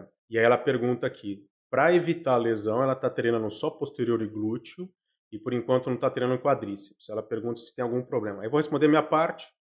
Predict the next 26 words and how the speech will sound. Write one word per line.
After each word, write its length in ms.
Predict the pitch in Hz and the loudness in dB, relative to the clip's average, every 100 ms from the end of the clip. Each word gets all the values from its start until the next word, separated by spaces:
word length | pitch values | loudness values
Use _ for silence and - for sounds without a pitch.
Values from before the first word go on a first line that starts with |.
| _ _ _ | _ _ _
você 200 | 127 127 120 | -10 -8 -8
responde 340 | 117 113 131 123 | -8 -8 -6 -6
a 40 | |
sua 180 | - 135 | -2 -4
parte. 560 | - 101 - _ _ _ _ _ _ _ _ - | -4 -8 -8 _ _ _ _ _ _ _ _ -2
Minha 140 | 127 | 0
parte 280 | 127 147 147 | 4 4 4
é 40 | |
o 20 | 165 | 0
seguinte: 640 | 208 139 110 98 - - - | 0 -2 -2 -4 -12 -18 -10
se 300 | - - 185 | -6 0 0
você 480 | 180 185 - 151 143 | 2 2 2 2 0
tem 400 | - 127 120 110 | 0 0 0 -2
mais 360 | 113 139 175 | -2 0 0
de 120 | 151 | -2
trinta 360 | 147 139 139 120 | -4 -4 -4 -2
anos, 440 | 113 139 135 107 | 0 0 0 -4
Thaís, 520 | - 107 104 101 - - | -4 -2 -2 -4 -8 -8
e 80 | |
você 400 | 117 117 113 - | -10 -6 -6 -6
não 260 | 117 117 165 | -6 -6 -6
tenha 600 | 165 135 135 120 107 104 _ _ _ _ - | -8 -8 -4 -4 -6 -10 _ _ _ _ -6
uma 160 | 113 | -2
imagem 440 | 113 113 113 104 113 | 0 0 0 -2 -6
na 100 | 107 | -6
ressonância 1000 | 113 - 123 113 113 117 - - 101 | -6 -6 -4 -4 -4 -4 -4 -6 -10